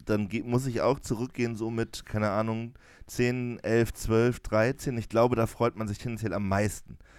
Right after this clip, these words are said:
Also und auch so am nachhaltigsten. Da kriegt man was geschenkt und es ist ein halbes Jahr richtig cool,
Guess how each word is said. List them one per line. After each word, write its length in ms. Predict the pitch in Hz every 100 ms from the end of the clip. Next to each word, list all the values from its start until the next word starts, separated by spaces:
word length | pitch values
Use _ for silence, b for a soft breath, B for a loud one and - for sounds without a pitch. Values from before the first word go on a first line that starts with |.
| b b
Also 260 | 98 101 101
und 140 | 98
auch 160 | 107 98
so 160 | 110
am 160 | 98 104
nachhaltigsten. 920 | 101 110 - 78 78 82 - - 76 b b b
Da 80 | 98
kriegt 220 | 92 120
man 120 | 127 110
was 160 | 107
geschenkt 420 | 104 104 123 135 113
und 60 |
es 120 | 104
ist 120 | 107 101
ein 120 | 92
halbes 280 | 107 107 92
Jahr 120 | 92
richtig 260 | 104 87 - -
cool, 220 | 107 73